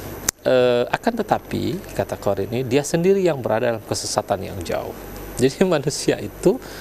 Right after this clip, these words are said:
sesat di jalan Allah, ya, bukan semata-mata karena dia, eh,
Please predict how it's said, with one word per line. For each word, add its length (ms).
sesat 480
di 80
jalan 240
Allah, 380
ya, 160
bukan 300
semata-mata 720
karena 340
dia, 320
eh, 800